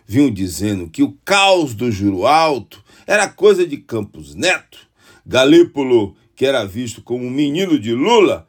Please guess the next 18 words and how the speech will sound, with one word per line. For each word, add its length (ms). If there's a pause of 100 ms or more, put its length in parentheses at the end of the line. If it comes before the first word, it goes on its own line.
(140)
se 200
recusou 640
a 80
criticar 760
Campos 440
Neto. 480 (400)
O 120
elogiou, 760 (280)
disse 300
que 100
o 60
Banco 300
Central 920
tem 200
liberdade, 1120 (280)
negou, 760
com 160
ironias, 920